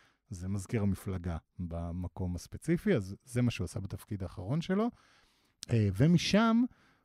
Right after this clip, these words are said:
הוא המשיך בעצם לעוד שורה של, אה, תפקידים, גם בפרובינציות שנחשבות למוקדי כוח ב-,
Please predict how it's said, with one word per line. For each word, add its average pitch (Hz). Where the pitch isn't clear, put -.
הוא 113
המשיך 110
בעצם 131
לעוד 143
שורה 101
של, 98
אה, 95
תפקידים, 113
גם 135
בפרובינציות 107
שנחשבות 110
למוקדי 107
כוח 82
ב-, 87